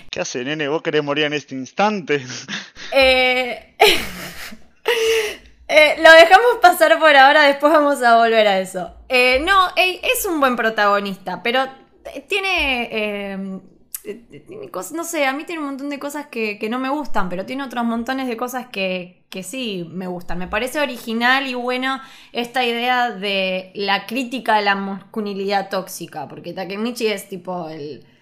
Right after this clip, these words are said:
Speaker 2: el antiejemplo de, de eso. Es como un chabón sensible, como decía Fran, no sabe pelear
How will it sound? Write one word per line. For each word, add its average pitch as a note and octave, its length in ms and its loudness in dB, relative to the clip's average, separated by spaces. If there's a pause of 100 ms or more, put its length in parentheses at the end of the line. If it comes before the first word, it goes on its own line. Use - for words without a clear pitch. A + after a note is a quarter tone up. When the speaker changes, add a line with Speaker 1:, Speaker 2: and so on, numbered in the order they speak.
(260)
Speaker 2:
el F#3+ 180 -6
antiejemplo F#3+ 760 -6
de, E3 420 -20
de E3 180 -10
eso. - 320 -16 (120)
Es - 60 -20
como F3+ 220 -8
un F3 100 -10
chabón F3+ 340 -6
sensible, A3+ 1080 -2
como F3 200 -8
decía F3+ 260 -8
Fran, G3+ 480 -2 (680)
no E3+ 400 -14
sabe F3 260 -2
pelear B3 840 2